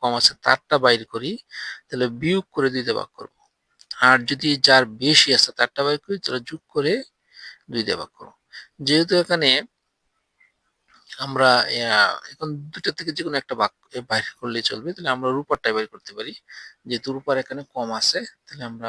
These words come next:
রূপারটা বাইর করতে হলে কি করব? এই আটশো পঁচাত্তরের সাথে একশো পঁচিশ বিয়োগ করে দুই দিয়ে ভাগ করব। চলো আমরা সমাধান করি। চার নং অঙ্ক। রূপা ও মনির কাছে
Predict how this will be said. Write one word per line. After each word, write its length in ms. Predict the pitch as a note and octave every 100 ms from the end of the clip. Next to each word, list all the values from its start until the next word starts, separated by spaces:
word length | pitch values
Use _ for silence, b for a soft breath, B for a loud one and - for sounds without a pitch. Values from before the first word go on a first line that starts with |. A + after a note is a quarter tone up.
| A#2
রূপারটা 500 | B2 - B2+ B2+ - A#2
বাইর 140 | A#2 A#2
করতে 180 | _ -
হলে 180 | C#3+ D3+ D3
কি 60 | D3
করব? 160 | E3+ G3 B3+ _ B B B B -
এই 40 | A#2
আটশো 220 | A2 - B2
পঁচাত্তরের 440 | A#2 - A#2+ - C3
সাথে 120 | F#3 F#3+
একশো 160 | - B2
পঁচিশ 340 | B2 A2 G#3+ A#3 - - C3+
বিয়োগ 180 | C3+ D3
করে 120 | D#3+ F3+
দুই 80 | E3+
দিয়ে 120 | G#2+
ভাগ 80 | - -
করব। 120 | - -
চলো 140 | C3 B2+
আমরা 120 | B2+ -
সমাধান 260 | B2 A2+ G2+
করি। 180 | - - _ - B B B B B _ _ _ _ _ _ _ B B B B B B B B B B B _ _ _ _ _ _ -
চার 160 | A#2 A2+
নং 100 | A2 -
অঙ্ক। 160 | - E3 A3 _ _ _ _ B B B B B B _ _ E3 C3 B2+
রূপা 460 | D#3 - F3 D#3+ E3 E3+ - -
ও 20 | B2+ C3 C3
মনির 380 | C3+ C#3+ C#3+ C#3+ -
কাছে 320 | A#2+ - A2+